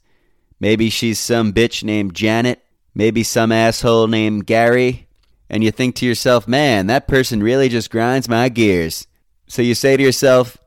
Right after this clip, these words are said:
"I was listening to a really shitty radio show the other day, and now I'm gonna pass it on to somebody I can't stand." Maybe you call over Janet or Gary to your desk, of course, six feet away, not too close,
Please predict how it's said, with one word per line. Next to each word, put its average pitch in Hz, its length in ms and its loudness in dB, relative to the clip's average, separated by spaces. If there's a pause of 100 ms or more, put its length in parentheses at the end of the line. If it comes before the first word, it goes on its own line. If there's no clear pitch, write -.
(320)
"I 143 140 2
was 147 160 2
listening 139 400 0
to 120 180 2
a 104 80 4
really 156 640 4
shitty 147 480 0
radio 123 400 4
show 104 300 0
the 98 140 2
other 98 180 2
day, 98 420 0 (320)
and 113 160 -2
now 147 180 4
I'm 160 60 4
gonna 143 140 2
pass 143 400 4
it 127 80 2
on 135 360 2
to 113 140 -4
somebody 135 460 0
I 135 120 2
can't 131 360 -2
stand." 85 640 -4 (360)
Maybe 101 260 -2
you 101 100 0
call 117 260 4
over 117 240 2
Janet 120 380 0
or 113 80 2
Gary 120 320 2
to 123 60 2
your 117 100 2
desk, 131 580 0 (300)
of - 160 -10
course, 117 320 2
six - 320 -4
feet 120 180 2
away, 110 540 4
not 107 240 -2
too 131 180 0
close, 101 540 -2